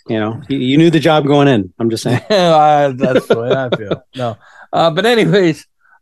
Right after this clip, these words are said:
Speaker 2: um,
Speaker 1: Better
Speaker 2: let's
Speaker 1: show
Speaker 2: try to
Speaker 1: today.
Speaker 2: cut something along. Yeah, we are short. Uh, Warren has the Ronas.
Speaker 1: Yeah, that's, that's the part of the eye, right? The corona, or is that
Speaker 2: Yeah,
Speaker 1: the beer?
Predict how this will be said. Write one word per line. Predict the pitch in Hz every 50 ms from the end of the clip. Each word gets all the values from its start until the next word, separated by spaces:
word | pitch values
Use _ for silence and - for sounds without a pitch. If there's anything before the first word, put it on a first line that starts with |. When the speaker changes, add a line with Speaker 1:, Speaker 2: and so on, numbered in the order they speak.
| _ -
Speaker 2:
um, | 165 175 180 180 180 175 170 160 151 156 135 - _ _ _ _ _ _ _ - _ -
Speaker 1:
Better | - 175 185 190
Speaker 2:
let's | 208 196
Speaker 1:
show | - 208
Speaker 2:
try | 196 185
to |
Speaker 1:
today. | - 175 160 160 160 175 180
Speaker 2:
cut | 185
something | 190 165 175 170 160
along. | 160 156 151 147 143 143 _ _ _ _ _
Yeah, | - 165 196
we | 190 170 170 185
are | 185 202 254 247 196
short. | - - - 170 165 175 - -
Uh, | 151 143 143
Warren | 135 123 127 147 202 285 277 220 156 156 151 147
has | 139 135 151 156 151 -
the | - 147
Ronas. | 127 127 147 202 277 202 123 98 - _ - - _ _ _ _ _ _ _ _ _ - - _ _ _ -
Speaker 1:
Yeah, | 147 151
that's, | 131 131 170 180 180 -
that's | - 185 180 175 -
the | - 170
part | - 175 170 156
of | 127
the | 131 131
eye, | 151 170 139 110
right? | 101 104 120 139 -
The | - 110
corona, | - - 127 127 139 156 165 160 156 - _
or | 127 117
is | 117
that | 120 135 127
Speaker 2:
Yeah, | 139 147 143
Speaker 1:
the | 139 117 98
beer? | 92 92